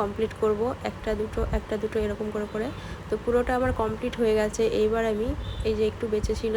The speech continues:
যে সেটা দিয়ে গিট মেরে নিলাম, আর এদিকে আমি আর একটা গিট দিয়ে দেবো। ভালো করে গিট দিয়ে দিতে হবে, আমি কিন্তু কোনো রকম সুচ সুতোর ব্যবহারও করিনি। তো পুরোটা কমপ্লিট হয়ে গেছে। কেমন লাগছে অবশ্যই কমেন্ট করে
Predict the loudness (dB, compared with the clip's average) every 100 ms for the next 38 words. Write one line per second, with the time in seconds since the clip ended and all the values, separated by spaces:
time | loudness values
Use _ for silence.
0 | 0 0 0 0 2 2 0 0 -2 -2
1 | 0 0 0 0 -2 -6 -8 -10 -12 -6
2 | -2 0 0 0 0 0 0 0 2 0
3 | 0 0 0 -2 -2 -2 0 0 2 0
4 | 0 -4 -6 -4 0 0 2 2 2 0
5 | 2 2 2 0 0 0 0 -2 -8 -12
6 | -4 2 4 4 2 4 4 4 4 0
7 | -2 -4 -10 -12 -4 4 6 6 4 4
8 | 4 4 4 2 2 0 0 0 0 4
9 | 4 6 2 4 4 4 4 2 0 0
10 | 0 2 2 2 -2 -2 -4 -4 -6 -6
11 | -8 -10 -8 -4 -2 -2 -4 -8 -6 -4
12 | -2 2 2 2 0 -2 0 2 0 4
13 | 6 6 4 2 4